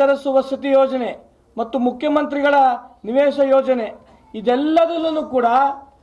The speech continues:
ಏನು ಹದಿನೈದು ಪರ್ಸೆಂಟ್ ಮೀಸಲಾತಿ ಮಾಡಬೇಕು ಅಂತ ಮಾಡಿದ್ದಾರೆ, ಇದನ್ನು ತಕ್ಷಣ ನಿಲ್ಲಿಸಬೇಕು. ಇಲ್ಲಾಂದರೆ ರಾಜ್ಯಾದ್ಯಂತ ಒಂದು ತೀವ್ರವಾದಂಥ ಹೋರಾಟನ ಮಾಡೋರಿದ್ದೀವಿ. ಪ್ರಾರಂಭಿಕವಾಗಿ ಶಿವಮೊಗ್ಗ ನಗರದಲ್ಲಿ ನಾವು ಬುಧವಾರ ಬೆಳಗ್ಗೆ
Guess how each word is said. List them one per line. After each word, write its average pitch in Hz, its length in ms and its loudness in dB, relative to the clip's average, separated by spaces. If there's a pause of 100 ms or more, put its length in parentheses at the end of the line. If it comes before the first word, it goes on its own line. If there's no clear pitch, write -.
(380)
ಏನು 262 300 2
ಹದಿನೈದು 302 420 0 (100)
ಪರ್ಸೆಂಟ್ 285 460 -2
ಮೀಸಲಾತಿ 277 540 -2
ಮಾಡಬೇಕು 262 420 2
ಅಂತ 233 180 -6
ಮಾಡಿದ್ದಾರೆ, 269 380 2 (440)
ಇದನ್ನು 214 220 -6 (140)
ತಕ್ಷಣ 254 300 -2 (120)
ನಿಲ್ಲಿಸಬೇಕು. 285 500 -2 (120)
ಇಲ್ಲಾಂದರೆ 269 400 0 (520)
ರಾಜ್ಯಾದ್ಯಂತ 294 720 0 (120)
ಒಂದು 226 140 -6 (100)
ತೀವ್ರವಾದಂಥ 277 600 0 (180)
ಹೋರಾಟನ 262 460 0 (100)
ಮಾಡೋರಿದ್ದೀವಿ. 269 520 0 (560)
ಪ್ರಾರಂಭಿಕವಾಗಿ 277 840 0 (380)
ಶಿವಮೊಗ್ಗ 269 400 -2 (200)
ನಗರದಲ್ಲಿ 285 540 0 (560)
ನಾವು 269 260 2 (680)
ಬುಧವಾರ 277 400 2 (120)
ಬೆಳಗ್ಗೆ 269 340 0